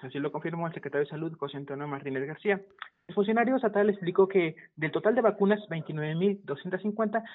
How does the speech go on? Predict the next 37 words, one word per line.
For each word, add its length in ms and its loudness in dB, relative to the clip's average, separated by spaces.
son 180 -2
de 80 4
Pfizer, 320 2
las 140 -2
cuales 280 0
se 100 4
distribuirán 680 2
a 200 2
adultos 300 2
mayores 300 -2
de 80 -6
sesenta 300 -6
años 300 0
de 200 6
Coronango, 560 2
San 180 -8
Pedro, 340 6
San 100 0
Andrés 380 6
y 120 -2
Santa 300 -4
Isabel 340 0
Cholula, 380 -6
mientras 340 -6
que 140 -10
treinta 180 -4
y 60 -6
seis 180 0
mil 220 2
quinientas 340 -2
veinte 220 4
dosis 260 2
son 160 -2
de 80 4
la 100 4
farmacéutica 540 0
china 360 0